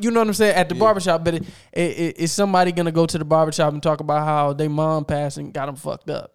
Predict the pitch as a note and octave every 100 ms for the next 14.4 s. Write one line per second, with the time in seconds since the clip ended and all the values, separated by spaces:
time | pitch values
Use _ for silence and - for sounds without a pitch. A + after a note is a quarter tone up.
0 | - D#3+ D3+ D3 D3+ D#3 D3 C#3+ F#3+ E3+
1 | D#3 E3 D3 C#3+ C#3+ D#3+ C#3+ C3+ - F#3
2 | D3+ D#3+ D#3 D#3+ D3+ D#3+ - - E3 D3+
3 | D3+ D3 C#3+ C#3 - D#3 D3 C#3+ C#3 D#3
4 | F#3+ A3+ G3 F3+ D#3 E3+ - - - D#3
5 | D3+ G3+ F#3 - - - - E3+ G3 F#3+
6 | F3 E3+ F3+ A3+ - - - D#3+ E3+ D3+
7 | G2 - - _ _ _ _ D3+ D3+ C3+
8 | A#2+ C3 A2 D#3 C#3+ A#2+ G#2+ G#2+ A2+ G#2+
9 | G#2 G#2 G2+ G#2+ B2+ G#2 - C3 F#3 -
10 | E3+ E3 D3 E3 - C3+ C#3+ G#2+ G#2 G2
11 | - - G2+ F#2+ F2+ F2+ B1 D#2 D#2 -
12 | F#3+ A3 E3+ C#3+ D#3+ G2+ G#2+ G#2+ D3 D3
13 | - B2 C#3 A#2 C3+ F#2+ B2 A#2 E2+ -
14 | F3+ F#2+ F#3+ F3+